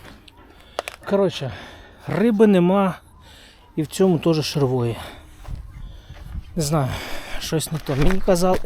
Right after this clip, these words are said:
господи, тут щас скользко. Я вже впав декілька разів. Коротше, щось мені ця зима вже надоїла. Мені тут казали, що, типа, до нас у місто,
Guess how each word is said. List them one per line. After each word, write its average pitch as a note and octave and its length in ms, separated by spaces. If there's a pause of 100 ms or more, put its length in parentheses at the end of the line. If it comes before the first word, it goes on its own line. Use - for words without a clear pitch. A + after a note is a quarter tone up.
господи, D3 420
тут D3+ 120
щас - 240
скользко. - 540 (480)
Я E3 120
вже E3+ 180
впав E3+ 420
декілька C#3+ 440
разів. C3+ 380 (840)
Коротше, - 260
щось - 240
мені G3+ 180
ця G3+ 220 (300)
зима F3+ 360
вже D#3 160
надоїла. D#3 440 (1400)
Мені F#3+ 240
тут - 140
казали, G3+ 420
що, F3+ 160
типа, F3 380 (1120)
до D#3+ 160
нас G#3 300
у F#3 40
місто, E3+ 500